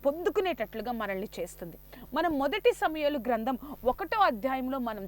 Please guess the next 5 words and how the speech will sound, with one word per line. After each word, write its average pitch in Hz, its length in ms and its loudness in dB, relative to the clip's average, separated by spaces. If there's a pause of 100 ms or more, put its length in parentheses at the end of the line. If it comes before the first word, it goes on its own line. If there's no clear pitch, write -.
(120)
చూసినట్లయితే, 196 720 -6 (440)
అక్కడ 254 460 2 (100)
ఎల్కానా 370 560 4
అనే 269 240 0
వ్యక్తికి 196 520 -4